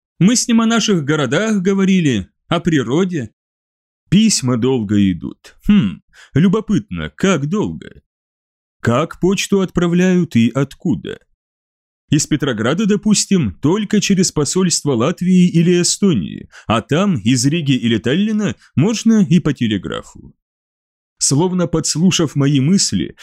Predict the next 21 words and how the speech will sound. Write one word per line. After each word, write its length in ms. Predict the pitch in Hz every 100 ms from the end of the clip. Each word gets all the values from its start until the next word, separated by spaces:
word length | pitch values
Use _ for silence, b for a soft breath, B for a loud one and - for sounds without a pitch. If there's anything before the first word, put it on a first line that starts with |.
| B
мадам 380 | 113 139 175 170
Исакова 520 | 139 190 202 214 202
сказала: 600 | 190 - 143 95 82 - - - _ _ _ _ _ _ _ _
«Шеро 340 | - 214 208 208
сказал, 580 | - 190 170 247 214 - b
что 240 | - -
он 140 | 226 214
скоро 320 | - 226 226
в 80 | 202
Ригу 260 | 247 185
едет, 400 | 170 135 101 92 _
там 220 | - 208 240
у 60 |
них 240 | 233 226 -
корпункт». 720 | 220 214 180 110 - - - _ _ _ _ _ _ _ _
«Фигаро 600 | - - 131 143 190 202
имеет 540 | 117 123 147 196 196 -
собственный 640 | - 180 - - 185 185
корпункт 640 | - 165 156 - 247 214 -
в 100 | 143
Риге? 460 | 143 - - -